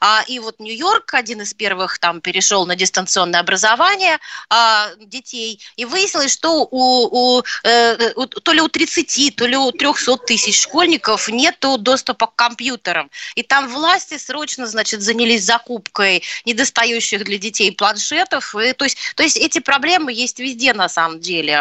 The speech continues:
Э, м, ну вот проблема технического оснащения детей. Потому что, ну, и, во всяком случае, ну, во всяком, у, у нас очень долгое время считалось, что компьютер там это плохо, что от него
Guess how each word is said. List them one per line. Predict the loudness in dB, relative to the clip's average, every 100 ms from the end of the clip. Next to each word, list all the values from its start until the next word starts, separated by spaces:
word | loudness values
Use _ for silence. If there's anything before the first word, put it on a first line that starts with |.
| 2
Э, | 2
м, | 2 0
ну | 0 0 2
вот | -2 0
проблема | 0 2 0 0
технического | -4 -6 -4 -4 -2 0
оснащения | 0 0 -2 0 -2 -4 -8
детей. | -8 -6 0 0 0 -6 -4 -2
Потому | 0 2 0
что, | -2 -6 -4
ну, | 0
и, | 0 0
во | -2 -2
всяком | -2 -2
случае, | -4 -2 -2 -2
ну, | 0
во | 0
всяком, | -2 -4 -12
у, | -4 -4 0
у | 2
нас | 4 2
очень | -2 -2 -2
долгое | 0 0 0 -2
время | 0 0 0
считалось, | -2 0 2 4 2
что | -4 -4
компьютер | -2 -2 -6 -8 -6 -2
там | -2 -2
это | -6 -12
плохо, | -4 0 2 0
что | -2 0
от | 0 0
него | -8 -2 -2